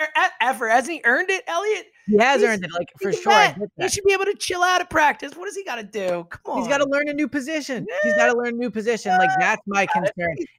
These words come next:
Speaker 2: And,
Speaker 1: not
Speaker 2: and I'd also say, like, you're, you're right. Like, they'll, I do believe they'll figure it out. But, like, if you don't figure it, if you figure it out by week four or five, like, week one, Washington is not a great team, but they do have a good defensive line. Like, they have a lot of first-round picks on there.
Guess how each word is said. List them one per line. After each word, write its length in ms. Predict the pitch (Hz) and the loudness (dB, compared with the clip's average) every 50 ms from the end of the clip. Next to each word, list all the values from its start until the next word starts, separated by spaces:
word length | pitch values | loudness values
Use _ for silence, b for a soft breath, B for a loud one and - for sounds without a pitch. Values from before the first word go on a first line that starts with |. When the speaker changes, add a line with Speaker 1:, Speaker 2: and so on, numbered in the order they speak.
| - - 220 | -8 -6 -4
Speaker 2:
And, 60 | 214 | -4
Speaker 1:
not 100 | 208 - | -2 -2
Speaker 2:
and 160 | 214 226 240 | 0 2 2
I'd 60 | 247 | 4
also 260 | 254 277 269 269 277 | 4 4 4 2 -2
say, 200 | 226 - 226 226 220 | -4 -2 0 0 0
like, 180 | 208 196 170 - _ _ | 0 0 -2 -4 _ _
you're, 300 | 160 143 175 214 233 220 | -4 0 2 2 4 2
you're 240 | 202 175 185 202 180 | 2 0 -2 -2 0
right. 320 | 156 180 190 180 165 147 | 2 2 2 2 2 0
Like, 240 | 160 160 156 135 123 | -2 -4 -4 -4 -2
they'll, 280 | 156 170 180 156 - _ - | -2 -2 -2 -2 -6 _ -2
I 120 | 156 165 | -2 -2
do 200 | 165 139 180 202 | -2 -2 -4 -4
believe 160 | 185 202 185 | -4 -4 -2
they'll 120 | 175 175 143 | -2 -2 -4
figure 300 | - - 175 165 160 151 | -2 -4 -4 -2 -2 -2
it 60 | 131 | -2
out. 240 | 127 143 180 190 - | 0 0 0 0 -2
But, 140 | - 175 - | -6 -8 -4
like, 200 | 185 185 175 - | -2 -2 -2 -4
if 440 | - _ _ _ _ _ _ _ - | -6 _ _ _ _ _ _ _ -4
you 60 | 196 | -2
don't 220 | 202 254 285 254 - | 0 0 -2 -2 -2
figure 280 | - 240 226 196 190 | -2 -2 0 0 0
it, 100 | 175 165 | -2 -2
if 80 | 160 160 | -4 -6
you 100 | 202 185 | -6 -6
figure 240 | - - 226 277 269 | -4 -6 -4 -4 -4
it 40 | |
out 80 | 240 208 | -4 -4
by 60 | 202 | -4
week 160 | 196 202 170 - | -4 -4 -6 -8
four 260 | - - 196 202 196 | -8 -4 -2 0 0
or 60 | 170 | -2
five, 580 | - - - 135 156 185 170 127 117 123 120 135 | -4 -6 -6 -2 -2 0 0 -2 -4 -8 -8 -6
like, 220 | 143 143 139 - _ | -6 -6 -6 -6 _
week 240 | 139 147 233 254 - - | -6 -6 -6 -6 -4 -2
one, 240 | 196 240 254 214 160 | -2 0 0 0 -2
Washington 600 | 143 151 175 226 226 - 226 202 - - 196 185 | 0 0 0 0 0 -4 -8 -8 -8 -8 -8 -8
is 100 | 160 135 | -6 -4
not 140 | 175 180 175 | -4 -4 -2
a 20 | |
great 200 | 160 170 160 147 | -2 -4 -6 -6
team, 220 | - - 208 208 180 | -6 -6 -6 -4 -4
but 80 | 170 | -4
they 120 | 156 165 147 | -4 -6 -6
do 200 | 131 120 143 180 | -4 0 2 2
have 80 | 202 | 2
a 60 | 208 190 | 2 0
good 180 | 165 185 165 | -2 -4 -4
defensive 520 | 147 170 165 - - 156 151 - - 139 120 | -4 -6 -8 -8 -8 -10 -10 -12 -12 -14 -14
line. 380 | 113 104 104 107 113 127 143 | -14 -16 -14 -12 -12 -12 -6
Like, 220 | 160 156 156 - - | -4 -4 -4 -4 -4
they 60 | 160 | -6
have 80 | 151 | -4
a 40 | 139 | -2
lot 220 | 139 143 156 175 190 | 2 2 4 4 2
of 80 | 180 | 0
first-round 440 | - 170 165 151 160 165 143 131 - | 0 -2 -2 -2 -2 -4 -6 -6 -8
picks 260 | - 117 107 - - | -12 -16 -16 -16 -16
on 160 | 117 117 113 | -16 -16 -14
there. 240 | 107 110 120 135 B | -8 -6 -6 -6 B